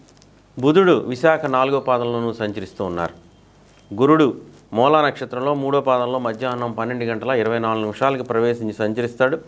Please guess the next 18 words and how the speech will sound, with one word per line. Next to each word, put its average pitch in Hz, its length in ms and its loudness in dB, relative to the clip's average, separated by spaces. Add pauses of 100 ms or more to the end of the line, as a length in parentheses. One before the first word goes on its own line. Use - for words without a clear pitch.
(380)
శుక్రుడు 147 300 2
పూర్వాషాఢ 135 640 2
రెండో 120 280 -2
పాదంలోను, 117 500 -4 (640)
శని 175 200 6
పూర్వాషాఢ 151 640 2
నాలుగో 127 400 0
పాదంలోను, 127 540 -2 (480)
రాహు 143 560 2
ఆరుద్ర 131 420 2
మూడో 127 260 -2
పాదంలోను, 113 520 -4 (380)
కేతువు 131 360 0
పూర్వాషాఢ 117 600 0
మొదటి 104 420 -2
పాదంలోను 101 540 -6 (320)
సంచరిస్తూ 98 480 -6
ఉన్నారు. 87 280 -4